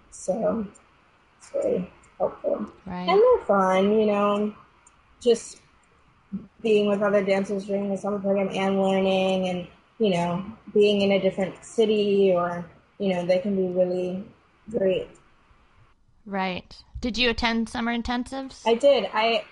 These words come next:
Speaker 1: actually didn't attend as many, mainly because of my injury. I was out for, like, two summers, or maybe it was three, I'm not sure, <laughs> so I didn't really go to a lot of summer programs, but, um,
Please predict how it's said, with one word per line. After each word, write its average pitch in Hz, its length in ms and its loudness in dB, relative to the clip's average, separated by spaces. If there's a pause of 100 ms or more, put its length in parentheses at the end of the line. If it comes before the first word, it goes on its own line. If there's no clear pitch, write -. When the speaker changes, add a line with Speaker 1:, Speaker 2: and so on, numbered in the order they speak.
Speaker 1:
actually 233 340 -4
didn't 233 340 -4 (160)
attend 202 500 -6 (360)
as 208 160 0
many, 190 600 -4
mainly 196 380 0
because 190 480 0
of 185 140 0
my 190 120 -2
injury. 226 680 0 (920)
I 208 80 4
was 190 160 4
out 196 240 0
for, 190 160 2
like, 185 280 0
two 196 180 -8
summers, 190 720 -4 (520)
or 208 100 -4
maybe 233 240 0
it - 100 -2
was 190 140 -2
three, 180 460 -4
I'm 190 100 0
not 175 220 -6
sure, 196 220 2
<laughs> 214 80 2
so 214 320 2
I 196 80 4
didn't 190 340 -4
really 185 320 -4 (240)
go 202 220 2
to 202 400 -2 (200)
a 196 80 -4
lot 190 260 0
of 208 80 -4
summer 254 260 -12
programs, 302 460 -12
but, 196 300 -6
um, 190 460 -8